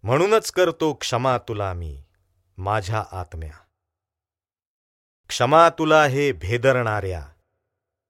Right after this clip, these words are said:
हे भ्यालेल्या भगवंता अन हे मृत्युंजय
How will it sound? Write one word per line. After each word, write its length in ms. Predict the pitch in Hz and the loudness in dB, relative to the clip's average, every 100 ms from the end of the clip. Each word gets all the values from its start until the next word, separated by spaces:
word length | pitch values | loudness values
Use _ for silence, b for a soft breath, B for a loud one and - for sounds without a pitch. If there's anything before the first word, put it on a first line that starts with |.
| _ _ _ | _ _ _
हे 260 | 131 147 147 | 2 2 2
भ्यालेल्या 760 | 95 107 113 120 120 131 160 | 0 0 0 -2 -2 -2 -4
भगवंता 840 | 180 95 104 127 135 131 - 117 110 117 | -8 -8 -4 -2 -2 -4 -4 -4 -4 -6
अन 160 | 147 - _ _ _ _ _ _ _ | -10 -10 _ _ _ _ _ _ _
हे 260 | 113 147 | 2 2
मृत्युंजय 840 | 160 143 135 _ 127 123 104 120 | 4 -2 -6 _ -8 -6 -2 -4